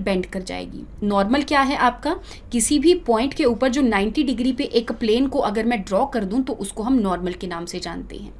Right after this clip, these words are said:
तो यहाँ पर जो लाइट है वो towards normal bend कर जाती है। In the same way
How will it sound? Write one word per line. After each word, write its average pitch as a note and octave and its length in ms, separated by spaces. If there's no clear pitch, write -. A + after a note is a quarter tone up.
तो D4 60
यहाँ A3 340
पर D4+ 100
जो C#4 100
लाइट A3 320
है D#4 180
वो A#3 300
towards B3 440
normal G3+ 460
bend F3+ 220
कर F3+ 140
जाती F#3 320
है। F#3+ 140
In D4 160
the F4+ 100
same B3+ 320
way C#4+ 100